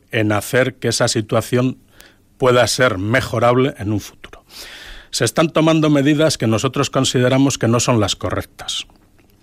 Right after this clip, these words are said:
Todas las ayudas, o una parte muy importante de las ayudas que por parte del gobierno estatal, por parte del gobierno del P P, se están haciendo, están incidiendo en que los empresarios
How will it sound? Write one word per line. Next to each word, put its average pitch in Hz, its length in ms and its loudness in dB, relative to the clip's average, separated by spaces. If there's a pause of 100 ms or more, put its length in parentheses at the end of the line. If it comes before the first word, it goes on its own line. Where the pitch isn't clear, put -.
(760)
Todas 147 320 2
las 156 240 2
ayudas, 135 560 2
o 117 40 2
una 131 280 2
parte 131 320 0
muy 123 160 4
importante 113 640 0
de 113 80 2
las 110 200 0
ayudas 120 340 2
que 110 100 -4
por 104 220 -4
parte 113 300 -2
del 110 140 2
gobierno 110 480 2
estatal, 104 520 0
por 104 220 -6
parte 107 260 -2
del 104 100 2
gobierno 107 340 2
del 107 140 2
P 107 140 -4
P, 123 200 0 (400)
se - 140 -4
están 123 280 2
haciendo, 135 600 0
están 139 340 0
incidiendo 147 800 0 (440)
en 113 220 2
que 113 380 0
los 120 240 0
empresarios 143 840 0